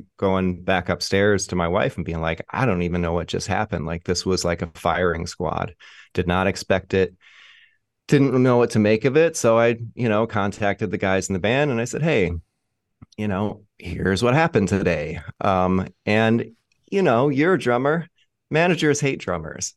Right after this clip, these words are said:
you know, no one, no one cares about us, and especially in, in band situations and stuff. So no one's gonna make special treatment for the drummer. You know, that's just not how it goes. And I'd said that. I'm like, "Look, I've been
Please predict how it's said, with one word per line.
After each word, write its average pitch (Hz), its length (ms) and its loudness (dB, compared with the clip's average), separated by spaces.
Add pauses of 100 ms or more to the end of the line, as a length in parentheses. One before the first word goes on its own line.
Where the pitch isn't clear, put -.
you 110 140 2
know, 123 380 2
no 143 180 4
one, 139 180 4
no 135 140 4
one 139 200 4
cares 95 260 2
about 80 280 -6
us, - 280 -8
and 92 340 -2
especially 101 420 2
in, 98 220 2
in 101 160 2
band 92 320 0
situations 87 720 -2
and 87 100 -4
stuff. 85 360 -4
So 92 340 2 (560)
no 113 160 4
one's 123 240 4
gonna 110 180 4
make 104 240 2
special 90 380 0
treatment 85 500 -6
for 82 180 -4
the 80 100 -4
drummer. 78 520 -6 (140)
You 90 100 -6
know, 80 220 -4
that's 82 180 -6
just - 240 -2
not 87 200 -2
how 87 180 -2
it 87 100 -4
goes. 110 440 2
And 101 120 0
I'd 127 180 0
said - 200 -2
that. 87 120 2
I'm 90 160 2
like, 107 200 -2
"Look, 143 160 -2
I've 95 140 0
been 95 320 0